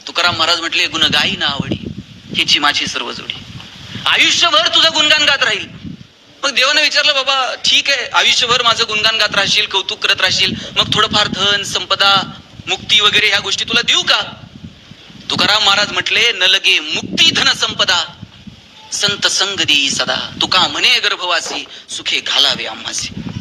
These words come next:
तुकाराम महाराज म्हटले, "खुशाल जन्माला घाल, पण तुझं नाव मात्र आमच्या मुखात राहू दे, आयुष्यभर तुझं गुणगान गात राहू, आयुष्यभर तुझं कौतुक करत राहू."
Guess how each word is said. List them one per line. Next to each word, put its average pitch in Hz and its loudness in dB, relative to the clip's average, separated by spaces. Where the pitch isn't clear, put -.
तुकाराम 240 2
महाराज 254 2
म्हटले, 277 0
"खुशाल 294 0
जन्माला 285 0
घाल, 254 0
पण 302 -10
तुझं 302 -2
नाव 254 4
मात्र 277 -2
आमच्या 254 -2
मुखात 220 -4
राहू 202 -2
दे, 190 0
आयुष्यभर 220 0
तुझं - -6
गुणगान 156 -4
गात 131 -4
राहू, - -6
आयुष्यभर 277 2
तुझं - -6
कौतुक - -10
करत - -10
राहू." - -6